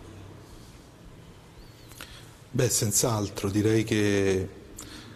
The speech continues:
Carlo fa vedere appunto come la radicale apertura a Dio, all'Eucaristia, in realtà non toglie niente di tutto ciò che c'è nell'adolescenza, che è bella, praticava sport,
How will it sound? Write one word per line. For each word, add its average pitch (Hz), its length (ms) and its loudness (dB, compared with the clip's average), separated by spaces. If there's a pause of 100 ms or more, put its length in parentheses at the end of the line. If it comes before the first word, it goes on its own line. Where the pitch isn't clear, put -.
Carlo 127 420 4
fa 110 180 2
vedere 110 440 6
appunto 123 500 4
come 110 800 4 (160)
la 107 180 4
radicale 107 500 2
apertura 107 1080 2 (260)
a 104 100 2
Dio, 113 320 4
all'Eucaristia, 107 600 4
in 107 60 6
realtà 104 360 2
non 104 240 0
toglie 117 340 4
niente 127 500 4
di 104 120 6
tutto 113 320 2
ciò 113 180 2
che 104 140 0
c'è 113 540 2 (340)
nell'adolescenza, 104 1600 4
che 107 120 2
è 98 40 2
bella, 98 520 2
praticava 101 480 2
sport, 104 840 2